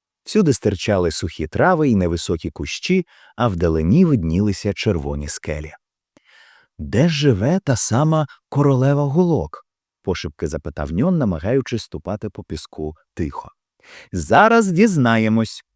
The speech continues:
впевнено сказала Кункура. Сорока злетіла вище і закружляла над друзями. "Карр!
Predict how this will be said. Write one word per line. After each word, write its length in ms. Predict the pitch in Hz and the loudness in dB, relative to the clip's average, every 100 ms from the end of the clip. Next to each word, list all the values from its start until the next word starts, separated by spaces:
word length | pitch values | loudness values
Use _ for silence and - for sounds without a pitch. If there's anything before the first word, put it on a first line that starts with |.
| _ | _
впевнено 540 | - - 98 87 85 80 | -16 -6 -4 -2 -4 -8
сказала 440 | - 82 80 80 | -10 -8 -6 -6
Кункура. 500 | 127 123 117 90 82 _ _ - _ | -4 -4 -4 -8 -10 _ _ -20 _
Сорока 360 | - 202 190 104 | -4 -2 -2 -2
злетіла 360 | 95 85 95 | -4 -2 -2
вище 420 | 147 233 - - 175 | 0 0 0 -2 -2
і 140 | 233 | 0
закружляла 800 | 143 127 - 92 78 82 95 87 | -2 -4 -4 -6 -4 -6 -4 -4
над 180 | 85 76 | -6 -6
друзями. 500 | 82 80 80 82 - _ _ _ _ | -8 -10 -12 -16 -20 _ _ _ _
"Карр! 600 | - 226 254 226 208 160 | 0 2 4 0 -2 -6